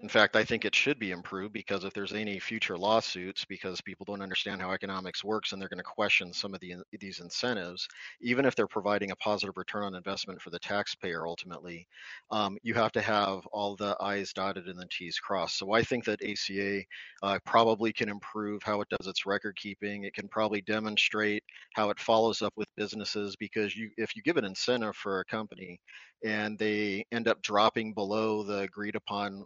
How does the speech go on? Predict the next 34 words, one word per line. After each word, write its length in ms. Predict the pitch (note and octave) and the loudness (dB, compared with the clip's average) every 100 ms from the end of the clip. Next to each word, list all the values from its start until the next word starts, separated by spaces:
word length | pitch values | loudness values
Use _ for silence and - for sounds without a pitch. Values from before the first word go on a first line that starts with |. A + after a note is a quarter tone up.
| - | -12
number 320 | G#2+ G#2+ G2+ | -8 -4 -2
of 60 | G2 | 0
workers, 600 | G#2 A#2 F#2+ F2+ F#2 - - - - _ - | 0 0 -2 -4 -4 -8 -10 -20 -20 _ -2
then 160 | A2+ | 0
you 160 | A2+ A2 | 0 -2
can 500 | - A2 G#2+ G#2 G2 - | -2 -2 -2 -8 -12 -6
get 140 | A2 - | -4 -2
those 180 | G#2+ | -2
incentives 480 | G#2+ G#2 G2+ G2+ G2 | -2 -6 -6 -6 -2
back. 400 | - A#2 E2 - | 4 6 4 0
So 320 | - G#2+ G#2 G#2 | -2 0 0 2
they 80 | A2 | 6
have 160 | C#3+ | 6
to 80 | E3+ | 8
have 100 | A#2 | 6
really 380 | G#2 A2+ B2+ A#2 | 6 4 6 6
solid 460 | - - A2 G#2 F#2+ | 2 4 6 6 4
record 300 | G2+ G2+ G2+ | 2 2 -2
keeping. 360 | - F2 F#2 F2 | -8 -8 -8 -6
And 120 | F#2+ | -4
so 260 | - G2 - - - | 0 0 -2 -8 2
I 160 | - C3+ | 10 10
think 160 | C3+ G2+ | 10 6
that's 280 | A#2 - | 6 6
totally 360 | - G2+ F2 F2 | 2 0 0 -2
true. 260 | - D#2+ D#2+ | -2 -2 -6
There's 200 | F2+ G2+ | -6 2
ways 340 | B2 D3+ B2+ | 6 6 6
where 140 | G#2+ G#2+ | 2 2
A 100 | A2+ | 2
C 260 | - G2 | 2 4
A 200 | A2 G#2 | 4 4
can 320 | F#2+ - G2+ F#2+ G2 | 2 -4 -6 -6 -10
improve, 600 | F2+ - G2+ G#2 B2 | -14 -10 -4 -2 -2